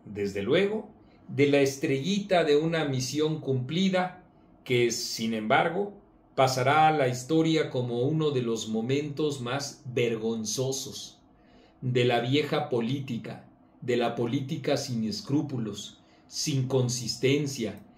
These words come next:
de la política del mercenario, que cree que ser listo implica ser parte de un tinglado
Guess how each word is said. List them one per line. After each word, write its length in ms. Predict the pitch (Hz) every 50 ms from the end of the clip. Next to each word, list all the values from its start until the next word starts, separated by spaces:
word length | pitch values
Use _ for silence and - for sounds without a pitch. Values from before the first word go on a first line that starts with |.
| - _ -
de 120 | 123 135
la 200 | 127 127 123 123
política 640 | 127 127 123 127 147 - - - 160 - - 151 139
del 200 | 131 127 117 113
mercenario, 960 | 113 113 113 113 107 - 123 107 101 110 123 139 143 143 131 117 107 - - - - - - - -
que 220 | - 135 127 127
cree 260 | - 131 139 147 156 151
que 140 | - 139
ser 280 | 131 - - 143 143 135
listo 540 | 135 127 135 147 156 - - - 156 143 131
implica 600 | 120 113 - - 135 135 139 135 - 147 135 131
ser 320 | - - 131 131 131 127
parte 480 | - 139 135 135 135 131 - 147 131 120
de 160 | 120 113 113
un 320 | 117 127 135 139 139 131
tinglado 800 | - 139 123 117 113 107 120 131 143 147 143 143 143 139 -